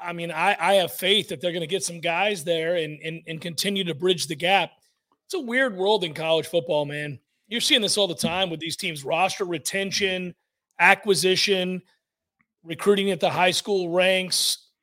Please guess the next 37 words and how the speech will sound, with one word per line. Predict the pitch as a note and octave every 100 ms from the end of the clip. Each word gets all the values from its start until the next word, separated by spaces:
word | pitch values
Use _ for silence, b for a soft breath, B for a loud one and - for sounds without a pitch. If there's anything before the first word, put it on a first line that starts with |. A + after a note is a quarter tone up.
| _
You | -
know, | F3
you | D#3+ F#3 C#4+
wrote | A#3+ B3+
about | F#3+ F3+
it | E3
a |
couple | D#3 F#3+ D#3+
weeks | E3+ A3 G3
ago. | D#3+ D#3+ D3 C#3+ C#3+ _ _ _ _ -
Enjoy | E3 G3 A#3+
the | C4
season. | F3+ - A#3+ A3+ D3+ C3+
And | C#3+
I | D#3+
saw | D#3+ G#3
Carol | E3+ G3+ G3 F3+ - _
talked | G3 F#3
about | E3 E3+
that, | F3 E3
celebrate | - G3 G3+ F#3
the | D#3+
season. | D#3+ G#3 F3 D#3 C3+ _ _ _ _ _ _ _ _ _
We | A3
all | B3+ C4
do, | F3+ B3+ A3+ D3 _ _ _ -
Carol. | G#3+ G#3+
We | F#3+
all | A3 B3+ G#3
celebrate | B3+ A#3 G3+ D3+
the |
season. | - B3 C4+ E3 D3+ _ _ _ _ _
But | -
when | F3 G3+
you | C4
get | D#4 D#4 G#3+ D3
good | F3+ G#3+ B3 C4